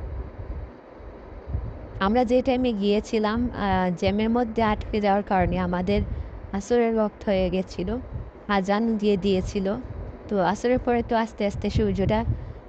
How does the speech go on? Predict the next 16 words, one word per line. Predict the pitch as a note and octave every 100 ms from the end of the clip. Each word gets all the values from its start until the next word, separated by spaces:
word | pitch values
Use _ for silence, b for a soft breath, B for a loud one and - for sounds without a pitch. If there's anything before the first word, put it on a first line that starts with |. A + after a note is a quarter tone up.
| - -
নেমে | G3+ A3 A3
যায়, | G#3+ G3 F#3+ - - - -
অস্ত | G#3+ - G#3
যাওয়া | G3+ G3 G3+
শুরু | - G#3+ G3+
করে, | A3 G#3+ G3+
তাই | G3+ F3+ F3 F3 E3+ - - - - -
দিনটাও | G#3 F#3 A#3
খুব | A#3 A#3 G#3
ভালো | G3+ G3+
লাগছিল। | G3+ - A3
এই | G3+ G#3
দেখুন, | G#3+ G#3+ G#3
এখানে | F#3+ G3 G3+
মন | A3 G#3
নদীর | F3 E3+ E3+ G#3+